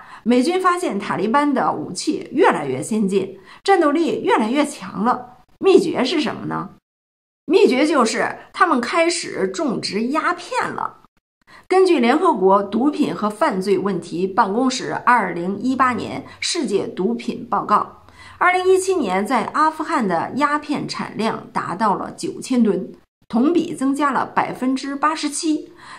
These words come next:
占全球的百分之八十五以上。而且塔利班还有自己的运输大队长，那就是美国扶持的阿富汗政府军。阿富汗政府军肯定接受过培训，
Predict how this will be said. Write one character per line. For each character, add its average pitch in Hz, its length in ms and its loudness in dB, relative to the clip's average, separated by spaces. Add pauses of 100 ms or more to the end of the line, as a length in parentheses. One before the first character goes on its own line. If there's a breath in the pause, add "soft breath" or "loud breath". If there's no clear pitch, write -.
(120 loud breath)
占 302 300 2
全 220 380 -2
球 196 240 -2
的 147 320 0
百 - 160 0
分 247 220 0
之 285 220 -6
八 330 240 0
十 370 140 -6
五 220 260 0
以 233 140 4
上。 - 340 -4 (540 loud breath)
而 277 180 4
且 339 160 0
塔 233 180 -2
利 247 100 2
班 311 340 2
还 320 160 0
有 302 140 2
自 320 240 -2
己 180 200 -6
的 170 160 0
运 294 200 4
输 320 140 -2
大 320 160 0
队 285 120 0
长， 170 480 -6 (320 loud breath)
那 370 180 4
就 277 180 2
是 214 340 -2
美 202 180 2
国 226 200 4
扶 262 200 -4
持 190 200 -4
的 185 380 0
阿 311 180 0
富 320 140 -4
汗 240 200 0
政 240 180 0
府 - 100 -6
军。 254 360 -2 (440 loud breath)
阿 359 200 8
富 392 180 0
汗 339 320 0
政 262 240 -2
府 - 160 -6
军 240 360 -4
肯 190 540 -4
定 233 340 0
接 247 220 -2
受 233 180 0
过 151 200 -2
培 196 200 -6
训， 196 300 -4